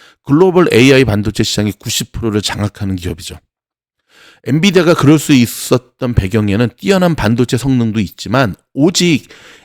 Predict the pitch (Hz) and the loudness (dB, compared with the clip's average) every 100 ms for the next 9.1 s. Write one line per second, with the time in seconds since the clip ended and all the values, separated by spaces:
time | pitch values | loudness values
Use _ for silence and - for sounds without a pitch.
0 | - 123 160 196 175 175 160 151 143 139 | -4 0 2 2 0 2 4 4 2 0
1 | - 147 113 113 120 - 120 123 - 113 | 0 0 2 2 0 0 -2 -2 -4 -2
2 | 113 110 - 107 95 98 147 - - 104 | 0 -2 -4 -6 -4 -2 -4 -6 -6 0
3 | 139 156 143 143 110 104 110 107 - 160 | 2 2 2 0 -2 -2 -2 -4 -4 -2
4 | 175 - 95 - - _ _ - 113 117 | -2 -4 -6 -8 -20 _ _ -12 -6 -2
5 | 104 147 - _ _ _ _ _ - 226 | -2 -2 -6 _ _ _ _ _ -12 -6
6 | 214 160 - - - 92 90 - 92 85 | -4 -4 -6 -10 -10 -14 -12 -10 -10 -8
7 | 80 87 85 90 120 _ _ _ _ _ | -10 -12 -12 -12 -12 _ _ _ _ _
8 | _ - _ 110 139 160 - - 247 107 | _ -20 _ -2 0 -2 -6 -2 0 0
9 | - | -4